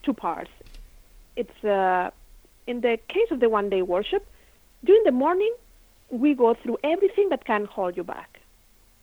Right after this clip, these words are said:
Uh, and we have a list. It can be forgiveness, it can be completing your past, it can be your ideas about love and loving, it can be, uh, your unconscious patterns of thought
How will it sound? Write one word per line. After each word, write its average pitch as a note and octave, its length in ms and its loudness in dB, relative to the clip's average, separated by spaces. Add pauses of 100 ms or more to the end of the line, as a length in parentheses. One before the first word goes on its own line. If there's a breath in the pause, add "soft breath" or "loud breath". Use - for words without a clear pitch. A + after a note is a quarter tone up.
(560)
Uh, F#3+ 200 0 (100)
and G3+ 140 -4
we A#3 60 2
have A#3 140 0
a F#3+ 60 -2
list. - 260 -4 (140)
It - 100 -20
can F#3+ 120 -6
be F3 80 -4
forgiveness, C#4 600 -4
it A3 120 -8
can G3+ 120 -8
be F#3 120 -2
completing C#4+ 560 -4
your C#4 140 -2
past, B3 520 -6
it A3 140 -14
can G3 160 -6
be G3 260 0 (240 soft breath)
your G#3 100 0
ideas G#3+ 380 0
about G3 320 0
love G#3 260 0
and D#4+ 140 -2
loving, B3+ 480 0 (420 soft breath)
it B3 180 -4
can A3+ 180 -6
be, G#3+ 500 6 (160)
uh, F#3+ 300 -4
your G#3 160 -2
unconscious A#3 520 -4
patterns A#3 440 -2 (480)
of F#3 120 -10 (100)
thought C4 220 0